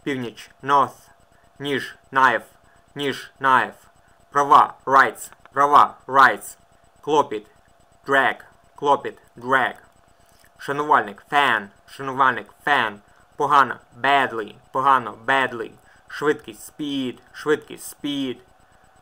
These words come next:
Найняти, to hire, найняти, to hire. Допитливий, curious, curious. Допитливий, curious. Фарба,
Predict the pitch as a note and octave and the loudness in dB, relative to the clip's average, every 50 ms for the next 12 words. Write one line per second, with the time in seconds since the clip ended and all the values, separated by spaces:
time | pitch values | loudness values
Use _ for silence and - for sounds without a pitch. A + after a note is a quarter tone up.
0 | _ _ C#3 C#3+ D3+ D#3 D#3 C#3+ A#2+ G#2+ - - - _ _ _ _ - A#2 - | _ _ -6 -4 -4 -2 0 0 0 0 -4 -10 -20 _ _ _ _ -20 -8 0
1 | - C#3 C3+ B2+ A#2 G#2 G2+ G2 - - B2 B2+ B2 C3+ D3 C#3 A#2+ A2 - - | 4 6 6 6 4 2 -2 -8 -14 -14 -10 -10 -8 -4 0 0 0 0 -2 -8
2 | - - - - - - C#3 C3 A#2+ A2 G2+ - - - _ _ _ A#2+ C3 B2+ | -20 -20 -20 -10 0 4 4 4 4 2 0 -8 -14 -20 _ _ _ -12 -10 -4
3 | B2+ D3 C3+ - B2+ A2+ G#2 G#2 - _ _ _ _ _ _ _ _ _ - C#3 | -4 -4 -4 -4 -8 -8 -10 -12 -16 _ _ _ _ _ _ _ _ _ -4 0
4 | D3 D#3 D3 C3+ B2+ A#2+ A2 G#2 - - - _ _ _ _ _ _ _ _ C3+ | 2 6 6 6 4 4 0 -6 -10 -16 -20 _ _ _ _ _ _ _ _ -6
5 | C#3+ D3+ D3+ C#3+ B2+ B2 A#2 G#2+ G2+ G2+ - - - - _ _ _ _ _ _ | -2 0 2 2 2 0 -2 -4 -8 -10 -16 -20 -20 -20 _ _ _ _ _ _
6 | _ _ _ - C#3+ B2 - D3+ - D3 B2+ A2+ G#2+ - - _ _ _ _ _ | _ _ _ -16 -14 -6 -6 -6 -6 -4 -8 -8 -10 -14 -20 _ _ _ _ _
7 | _ _ _ _ _ _ _ _ _ _ C#3+ C#3+ D#3 D3 C#3 B2+ A#2+ G#2 - - | _ _ _ _ _ _ _ _ _ _ -6 -2 0 2 2 0 0 -4 -8 -12
8 | - - - - - - _ - _ _ _ _ _ _ _ _ _ _ _ _ | -16 -18 -18 -20 -20 -20 _ -20 _ _ _ _ _ _ _ _ _ _ _ _
9 | _ _ _ _ _ _ _ _ _ _ _ _ _ _ _ _ - C#3+ C3+ B2+ | _ _ _ _ _ _ _ _ _ _ _ _ _ _ _ _ 4 4 4 4
10 | G#2+ G#2 - | 0 -4 -8